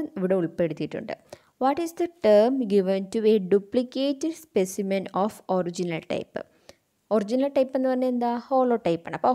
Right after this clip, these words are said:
ഹോളോ ടൈപ്പിൻ്റെ ഡ്യൂപ്ലിക്കേറ്റ് സ്പെസിമെനെ പറയുന്ന പേര് എന്താണെന്നാണ്,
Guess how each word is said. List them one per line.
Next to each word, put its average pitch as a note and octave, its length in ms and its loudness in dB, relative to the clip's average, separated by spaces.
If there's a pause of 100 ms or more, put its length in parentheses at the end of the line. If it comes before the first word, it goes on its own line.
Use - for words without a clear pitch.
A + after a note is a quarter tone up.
ഹോളോ B3+ 300 2 (120)
ടൈപ്പിൻ്റെ C#4+ 440 0
ഡ്യൂപ്ലിക്കേറ്റ് A3+ 640 -2
സ്പെസിമെനെ G3+ 680 -6
പറയുന്ന F3+ 300 0
പേര് F#3 360 0
എന്താണെന്നാണ്, D#3+ 760 -6